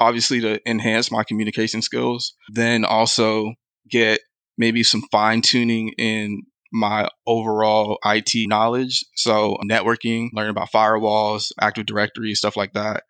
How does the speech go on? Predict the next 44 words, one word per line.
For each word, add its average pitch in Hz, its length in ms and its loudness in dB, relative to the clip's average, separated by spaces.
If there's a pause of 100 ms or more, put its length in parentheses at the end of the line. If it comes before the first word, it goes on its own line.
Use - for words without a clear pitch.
(200)
And 113 180 0
then, 113 460 -2
uh, 110 60 -4 (120)
yeah, 113 360 2 (180)
that 117 120 4
was, 139 300 -2 (320)
that 113 120 4
was 139 200 0
really 120 360 -4
it. 110 260 -2 (140)
I 120 100 2
knew, 143 480 2 (100)
like 117 140 2
I 117 80 0
said, 104 360 -2
I 107 100 4
knew 127 120 2
from 127 180 -2
the 120 60 0
beginning 107 440 -4
that 98 240 -2
I 104 80 2
wasn't 104 440 -4
gonna 107 160 -4
be 101 120 -6
in 104 80 -2
that 98 240 0
role 101 260 -6
long. 107 380 -6 (200)
And 113 120 2
I 113 100 2 (140)
think 120 240 -2
the 113 80 -4
most, 110 480 -2 (320)
the - 80 -6
biggest 147 240 0
problem 131 220 2
with 117 100 -2
people 127 180 0
who 127 100 -2
go 120 160 2
into 110 140 -2
help 113 220 2
desk, 110 340 -2